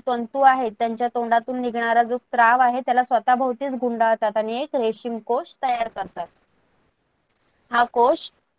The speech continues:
दंडगोलाकार म्हणजे spherical असतो किंवा गोलाकार देखील असतो. Ten days before the pupa turn into an adult, all the cocoons are transferred into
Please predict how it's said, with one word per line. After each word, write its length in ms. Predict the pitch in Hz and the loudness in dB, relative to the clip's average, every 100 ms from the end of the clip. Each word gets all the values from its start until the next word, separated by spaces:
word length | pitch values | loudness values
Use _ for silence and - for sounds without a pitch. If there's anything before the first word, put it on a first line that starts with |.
| _ | _
दंडगोलाकार 920 | - 240 247 247 262 262 254 247 247 | -2 2 4 4 2 4 4 4 2
म्हणजे 200 | 226 233 | 0 -2
spherical 580 | 254 - 240 240 240 277 453 - _ | -6 -2 -2 -2 0 0 0 -6 _
असतो 340 | 233 - - | -4 -4 -10
किंवा 440 | 196 - _ 240 311 | -12 -12 _ 0 0
गोलाकार 540 | 277 269 247 240 220 | 4 4 4 4 0
देखील 340 | 202 196 - 196 | -2 -6 -8 -10
असतो. 300 | 190 - 190 - _ _ _ _ _ _ _ _ _ _ _ _ _ _ _ _ _ | -10 -14 -20 -20 _ _ _ _ _ _ _ _ _ _ _ _ _ _ _ _ _
Ten 280 | 262 262 269 | -2 0 0
days 240 | 262 277 247 | 0 0 -2
before 420 | 240 262 277 269 247 | -6 -2 0 0 0
the 120 | 277 269 | -6 -4
pupa 320 | 254 - 262 | -4 2 2
turn 300 | 254 262 269 | 4 2 2
into 280 | 277 262 269 | -2 -4 0
an 180 | 254 247 | 0 0
adult, 400 | 220 247 247 254 247 | 0 4 6 4 2
all 260 | 233 247 254 | 2 4 2
the 120 | 277 | -4
cocoons 400 | 254 - 254 233 | -4 -6 -10 0
are 120 | 247 | 0
transferred 600 | 240 226 214 220 240 226 226 | 2 0 -2 -4 -4 -4 -4
into 260 | 226 370 | -6 -6